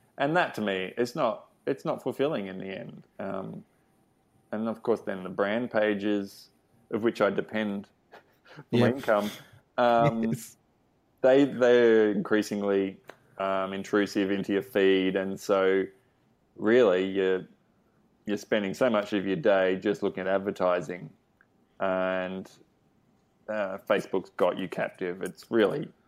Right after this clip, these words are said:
Speaker 1: like, an incredible, incredible feed to be a part of, isn't it? But on the other hand, I think,
Speaker 2: Mm.
Speaker 1: oh, we're all a bit blind to what's going on here and that we don't have any personality. No one actually stands out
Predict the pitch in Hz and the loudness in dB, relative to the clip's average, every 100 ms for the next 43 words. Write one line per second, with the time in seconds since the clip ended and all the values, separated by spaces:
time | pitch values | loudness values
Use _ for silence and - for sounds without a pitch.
0 | - 92 107 110 185 190 147 117 98 - | -6 -4 -4 -2 4 4 6 4 2 -4
1 | _ _ _ _ _ _ - 120 190 190 | _ _ _ _ _ _ -10 -2 2 4
2 | 117 101 - 104 92 87 101 98 98 - | 4 0 2 2 2 -2 0 2 2 4
3 | 101 110 104 87 95 98 95 90 - 95 | 6 6 6 2 -2 -2 -2 -10 -6 2
4 | 95 95 98 101 101 95 98 95 92 135 | 2 2 -2 0 0 -2 -4 -4 -4 0
5 | 175 127 98 - _ _ _ _ - 131 | 0 0 -4 -12 _ _ _ _ 0 4
6 | 113 123 131 107 - - _ _ - 98 | 6 6 4 2 -4 -20 _ _ -6 0
7 | 98 95 92 90 95 95 95 - _ _ | 2 0 -2 -2 0 0 0 -6 _ _
8 | _ 107 101 - 98 95 101 98 92 92 | _ -4 -2 0 0 2 0 -2 -4 -4
9 | 95 98 98 110 120 110 98 101 113 101 | -4 -4 -2 0 0 0 0 -2 -2 0
10 | 98 101 92 92 92 113 135 95 95 - | -2 -2 -4 -2 -2 -2 0 -2 -4 -6
11 | 98 - 90 92 92 85 - | -6 -4 -6 -4 -4 -4 -6